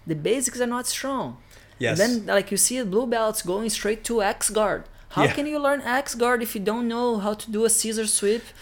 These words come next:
Speaker 1: You don't know how to play De La Riva. You don't know how to make that transition all the way to X guard.
Speaker 2: Right.
Speaker 1: You know what I mean? But, uh, and then people have a strong position. Maybe if they get on the,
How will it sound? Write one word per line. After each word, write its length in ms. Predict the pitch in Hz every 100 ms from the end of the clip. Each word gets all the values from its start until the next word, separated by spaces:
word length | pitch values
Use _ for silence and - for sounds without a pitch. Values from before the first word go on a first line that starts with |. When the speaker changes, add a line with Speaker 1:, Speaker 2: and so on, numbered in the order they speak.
| - - -
Speaker 1:
You 120 | 180
don't 260 | 170 196 214
know 160 | 214 202
how 140 | 208
to 140 | 202 202
play 220 | 196 202
De 100 | 202
La 80 | 196
Riva. 460 | 185 202 202 202 196 -
You 60 | 175
don't 180 | 180 196
know 120 | 202
how 100 | 190
to 120 | 196
make 200 | 190 190 -
that 140 | 190
transition 680 | - 185 175 208 185 156 160
all 140 | 165 170
the 140 | 175
way 220 | 175 185
to 200 | 175 160
X 220 | 156 -
guard. 300 | 151 131 120 - -
Speaker 2:
Right. 320 | 123 120 113 - -
Speaker 1:
You 100 | 175
know 100 | 185
what 80 |
I 40 | 190
mean? 200 | 220 240 - - - -
But, 340 | 160 175 170 190
uh, 420 | 175 175 175 170 175
and 120 | 175
then 260 | 208 302
people 240 | 285 - 269
have 260 | 254 277
a 40 | 285
strong 440 | - - 240 294
position. 400 | 277 226 262 196
Maybe 340 | 214 220 247 226
if 140 | 220
they 140 | 196
get 280 | 165 190 269
on 80 |
the, 100 | 294